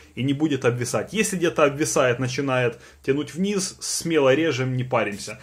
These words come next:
Эта толстянка обрезалась так жестко, что она была страх и ужас. Но, тем не менее, она отпускается, распускается, и более-менее будет у нее какой-то нормальный вид.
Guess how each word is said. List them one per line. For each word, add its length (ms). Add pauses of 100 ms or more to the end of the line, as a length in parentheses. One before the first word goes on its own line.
(260)
Эта 180
толстянка 480
обрезалась 520 (120)
так 280
жестко, 680 (340)
что 920 (320)
она 160
была 220
страх 480
и 40
ужас. 480
Но, 180
тем 200
не 100
менее, 440 (760)
она 460 (460)
отпускается, 800
распускается, 1000 (460)
и 720
более-менее 560
будет 360
у 40
нее 100
какой-то 540
нормальный 460
вид. 180